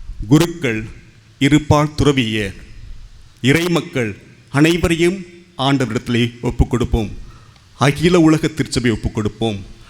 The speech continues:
நம்முடைய திருத்தந்தை பிரான்சிஸ், ஆயர்கள், குருக்கள், துறவியர் அனைவரையும் ஒப்புக் கொடுத்து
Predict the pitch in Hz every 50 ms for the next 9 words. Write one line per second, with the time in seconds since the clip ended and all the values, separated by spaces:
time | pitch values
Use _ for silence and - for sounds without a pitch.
0 | - - - 120 110 117 117 117 - 139 139 135 139 139 131 117 104 110 110 117
1 | 120 123 - - 120 117 123 131 127 - - 120 110 110 - - - - - -
2 | - - - - - - _ _ _ _ - - - 120 117 127 131 131 131 -
3 | - - 117 101 98 104 - - - - - - - - - _ _ _ _ -
4 | _ - 104 98 135 135 143 143 143 - 123 107 101 104 - - - - - -
5 | - - - - - - - - - - - 143 143 147 - 139 117 107 107 101
6 | 101 98 - - - - - - - - - - - - - - - 131 147 156
7 | 160 160 170 160 170 170 170 - - - - - - 147 151 147 - 143 120